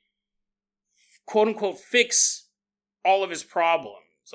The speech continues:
At least all of his money-related problems. We did a whole episode about money. I think money is its own entity.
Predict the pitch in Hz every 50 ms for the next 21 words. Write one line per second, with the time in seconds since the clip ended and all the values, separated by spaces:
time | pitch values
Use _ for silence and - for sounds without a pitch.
0 | 139 143 151 165 185 180 185 202 185 180 175 151 143 131 147 151 160 165 160 147
1 | 135 127 123 113 110 107 - - - 117 107 110 110 - 202 269 370 392 359 214
2 | 233 240 214 185 190 202 196 - 202 160 139 139 131 131 131 131 120 117 110 113
3 | 120 143 170 208 202 175 147 143 143 147 147 156 160 151 143 131 127 120 120 110
4 | - _ _ _ _ _ _ _ _ _ _ _ _ _ _ _ _ _ _ _
5 | _ _ _ _ _ _ _ _ _ _ _ - 175 175 156 170 160 - - -
6 | - 170 185 180 175 - - 151 160 160 156 127 - - - - - - _